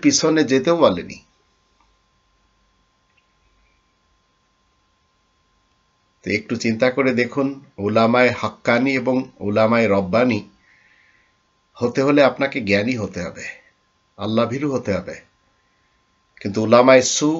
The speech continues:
উলামায়ে আজাজিল, উলামায়ে শায়াতিন, উলামায়ে ইবলিস হতে হলে আপনার গলা সুর হলেই চলবে এবং আপনি যত চিল্লাতে পারেন এটি হলেই চলবে। এবং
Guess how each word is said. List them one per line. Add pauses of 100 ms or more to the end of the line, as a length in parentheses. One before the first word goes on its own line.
উলামায়ে
আজাজিল, (120)
উলামায়ে
শায়াতিন, (100)
উলামায়ে
ইবলিস
হতে
হলে (1500)
আপনার (100)
গলা (100)
সুর
হলেই
চলবে (240)
এবং (160)
আপনি (720)
যত (140)
চিল্লাতে
পারেন (120)
এটি (100)
হলেই
চলবে। (1300)
এবং